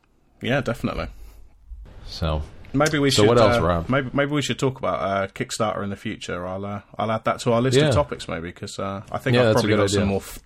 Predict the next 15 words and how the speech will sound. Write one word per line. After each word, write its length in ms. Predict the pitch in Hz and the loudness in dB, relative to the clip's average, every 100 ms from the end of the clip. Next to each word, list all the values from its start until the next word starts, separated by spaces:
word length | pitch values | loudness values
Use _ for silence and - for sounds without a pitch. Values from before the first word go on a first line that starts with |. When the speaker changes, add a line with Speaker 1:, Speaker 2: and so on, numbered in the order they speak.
| - | -4
Speaker 1:
more 160 | 113 104 | -2 -2
thoughts 420 | - 101 - - | -2 -4 -2 -2
on 140 | 104 | -2
it 140 | 107 98 | -2 -4
and, 220 | 101 98 | -4 -2
uh, 140 | 101 98 | -4 -4
things 200 | 104 104 | -4 -2
like 100 | 98 | -2
that. 180 | 107 - - - - - - - - - | -4 -6 -20 -20 -20 -20 -20 -20 -20 -16
Speaker 2:
Sure. 300 | - 147 - - - - - - | -2 -2 -2 -8 -20 -20 -8 0
Speaker 1:
Um, 200 | 127 123 | 2 2
so 120 | 147 | 0
you 140 | 202 | 0
posted 360 | 185 131 - 107 | 2 2 0 -2
a, 280 | 107 104 | 0 0